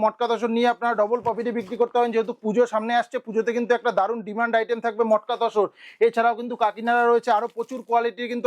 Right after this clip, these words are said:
আইটেম রয়েছে, আমরা কিন্তু সম্পূর্ণ দেখাতে পারলাম না, একটা শর্ট ভিডিওর মধ্যে সম্পূর্ণ দেখানো সম্ভব হয় না। আপনারা কিন্তু স্ক্রিনে দেওয়া নম্বরে অবশ্যই যোগাযোগ করবেন। এছাড়াও কিন্তু আমাদের কাছে বাংলাদেশি আইটেম প্রচুর রয়েছে, এছাড়াও কিন্তু ভালো ভালো প্রিমিয়াম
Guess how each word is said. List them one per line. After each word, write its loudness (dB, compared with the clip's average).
আইটেম -2
রয়েছে, 0
আমরা -4
কিন্তু -6
সম্পূর্ণ -2
দেখাতে 0
পারলাম 2
না, 4
একটা 0
শর্ট 2
ভিডিওর -2
মধ্যে 0
সম্পূর্ণ -2
দেখানো 0
সম্ভব 0
হয় 2
না। 0
আপনারা -4
কিন্তু -6
স্ক্রিনে -2
দেওয়া 4
নম্বরে 0
অবশ্যই -2
যোগাযোগ 0
করবেন। -2
এছাড়াও 2
কিন্তু 0
আমাদের 0
কাছে 4
বাংলাদেশি -4
আইটেম -2
প্রচুর -2
রয়েছে, 2
এছাড়াও 2
কিন্তু -4
ভালো 2
ভালো 0
প্রিমিয়াম -2